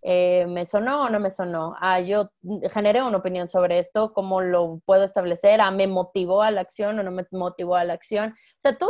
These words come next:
decides, tú decides hasta dónde lo quieres llevar, ¿no? Y es, no es, no hay acción mínima, eh, está, está bueno que se estén, desde que se, nos estemos informando, ¿no? Y,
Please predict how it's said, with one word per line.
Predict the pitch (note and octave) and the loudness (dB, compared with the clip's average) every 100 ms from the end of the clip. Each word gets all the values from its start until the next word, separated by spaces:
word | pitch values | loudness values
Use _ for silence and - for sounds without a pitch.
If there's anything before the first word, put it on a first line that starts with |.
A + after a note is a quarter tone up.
| C5 | 2
decides, | B4 C#5 A#4+ - _ _ | 4 2 0 -8 _ _
tú | - | -12
decides | F4 E4 - - A3+ | -10 -8 -6 -6 -6
hasta | A3 A3 | -8 -6
dónde | A3+ A3+ | -6 -6
lo | F#3+ | -6
quieres | G#3 G3 | -6 -2
llevar, | F#3+ F#3 | -2 -2
¿no? | F#3 F3+ A#3 | -2 -6 -4
Y | G#3+ | -2
es, | F3 - - | -4 -4 -10
no | F3+ F#3 | -6 -6
es, | F#3 G3+ F#3+ | -4 -6 -8
no | F3+ F#3 | -8 -4
hay | F3+ | -2
acción | F#3+ - G3 G3+ | -2 -2 -8 -6
mínima, | G#3+ A#3 B3+ F4+ _ _ _ _ - | -6 -6 -6 -10 _ _ _ _ -2
eh, | F3 F3 D#3+ _ _ _ _ _ _ _ _ _ _ _ - | 2 2 0 _ _ _ _ _ _ _ _ _ _ _ -6
está, | F3+ F3+ F3 | -2 -2 -2
está | - F3 F3+ | -6 -2 0
bueno | F#3+ E3+ D#3 | 0 -2 -10
que | F3 | -14
se | - | -14
estén, | - E3+ D#3 - _ | -12 -10 -12 -16 _
desde | - E3+ E3 E3 | -20 -12 -10 -10
que | D#3+ | -10
se, | E3 | -12
nos | D3+ E3+ E3 | -10 -10 -10
estemos | - F#3 F3+ | -8 -8 -6
informando, | E3+ E3 E3 D#3 D3+ | -8 -8 -8 -10 -12
¿no? | D#3+ G#3 - | -10 -12 -10
Y, | E3 D#3+ D#3+ | -8 -6 -8